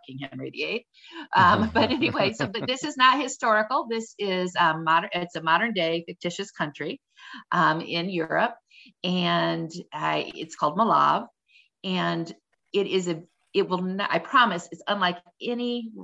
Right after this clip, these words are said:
to my knowledge, any royal romance you've ever read. I've never read anything like it. I've never even seen anything like it.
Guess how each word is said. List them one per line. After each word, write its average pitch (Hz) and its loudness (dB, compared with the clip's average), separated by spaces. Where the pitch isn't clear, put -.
to 226 -2
my 226 4
knowledge, 156 2
any 190 -2
royal 170 4
romance 156 -2
you've 151 -6
ever 143 -4
read. 127 -2
I've 185 0
never 208 2
read 165 2
anything 151 -8
like 143 -6
it. 147 -2
I've 147 -4
never 151 -6
even 151 -8
seen 190 -6
anything 156 -6
like 135 -6
it. 139 -6